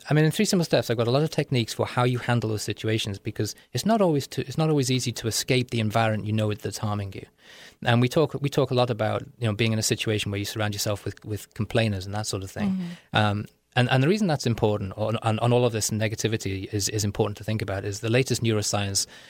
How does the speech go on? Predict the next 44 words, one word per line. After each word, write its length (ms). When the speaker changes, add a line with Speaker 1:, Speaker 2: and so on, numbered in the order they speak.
Speaker 1:
um, 340
you 80
know, 80
shows 360
that 120
the 60
brain 400
works 240
more 160
like 160
a 40
muscle 300
than 100
we 100
ever 200
imagined. 480
And, 480
uh, 200
in 140
doing 240
that, 160
the 80
more 100
you 120
repeat 280
a 40
behavior, 500
the 60
more 140
you 80
become 260
that 140
behavior. 380
So 100
Speaker 2:
Mm-hmm. 60
Speaker 1:
if 100
you 60
surround 340
yourself 300
with 80
all 80
these 160
negative 340
people, 340